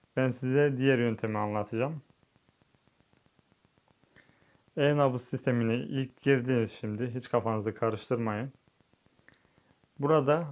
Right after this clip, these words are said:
daha önce e-nabıza kayıt yaptırmadıysanız E-Devlet üzerinden kayıt oluna basıyorsunuz arkadaşlar. Ancak daha önceden kayıt olmuş iseniz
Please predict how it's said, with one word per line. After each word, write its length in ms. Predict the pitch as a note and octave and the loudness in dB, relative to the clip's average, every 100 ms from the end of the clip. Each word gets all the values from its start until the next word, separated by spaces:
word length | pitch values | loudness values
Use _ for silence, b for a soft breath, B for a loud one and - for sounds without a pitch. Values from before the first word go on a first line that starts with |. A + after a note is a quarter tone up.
| C#3 - | -12 0
daha 220 | C3+ D3 | 2 2
önce 240 | D3 B2+ | 0 2
e-nabıza 840 | B2 B2+ C#3 C#3 C#3 B2 A#2 A2 G#2+ | 2 2 0 0 2 0 0 -2 -2
kayıt 500 | - B2+ B2 B2 - | -4 0 0 -2 -2
yaptırmadıysanız 1120 | A#2+ - D3+ D3 B2 A#2 A2+ A#2 B2+ D#3 - _ _ _ _ _ - | -2 0 0 2 2 0 0 -2 -2 -4 -12 _ _ _ _ _ -2
E-Devlet 560 | C3+ C#3 C3+ C3 B2 B2 | 2 4 4 2 0 0
üzerinden 380 | A#2+ B2 C3+ | 0 2 0
kayıt 320 | B2 B2 A2+ - | 0 0 0 0
oluna 320 | A2+ A#2+ A2 | 0 2 2
basıyorsunuz 560 | G#2 - G#2 - A2 | 2 0 -10 -8 -4
arkadaşlar. 600 | G#2+ G#2 A2+ A2 - D#3+ - b b b b b b _ | -2 -2 -4 -6 -4 -6 -6 b b b b b b _
Ancak 480 | C#3 D3 D3 C#3 - | 0 0 4 2 2
daha 220 | B2+ B2+ | 0 2
önceden 480 | D3 C3+ C#3 A#2+ A2+ G#2+ | 0 2 2 2 -2 -8
kayıt 340 | - B2+ C3 C3+ | -2 0 2 0
olmuş 320 | C#3 D3+ C#3 | 0 -2 -4
iseniz 540 | A#2+ B2 B2 D#3+ - | -2 0 0 -2 -8